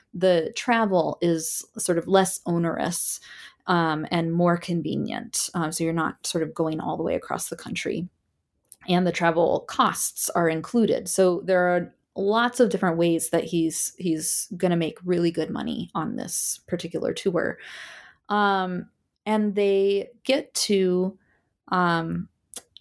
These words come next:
January of nineteen sixty, and the tour is gonna happen in late January. And all of a sudden you see in the, in the archive, you see the itinerary cut by half.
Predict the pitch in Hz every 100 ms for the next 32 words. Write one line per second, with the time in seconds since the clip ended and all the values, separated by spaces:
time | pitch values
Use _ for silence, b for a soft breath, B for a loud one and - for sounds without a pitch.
0 | _ _ _ 180 - 196 214 214 196 180
1 | 175 170 170 175 175 175 - 180 175 175
2 | - - 175 185 175 196 214 202 208 180
3 | 180 165 165 160 180 - - 165 - -
4 | 185 220 B B B B _ 196 196 196
5 | 190 180 - - _ _ _ _ - 196
6 | 226 254 262 208 190 175 175 - - 202
7 | 190 180 180 180 b b b _ - 190
8 | 180 170 180 185 170 - 180 175 165 170
9 | 175 - _ _ 190 196 - - 220 208
10 | 196 185 196 180 175 - 208 208 180 170
11 | 165 156 165 175 _ _ _ _ - -
12 | - - 208 - - 165 170 180 - -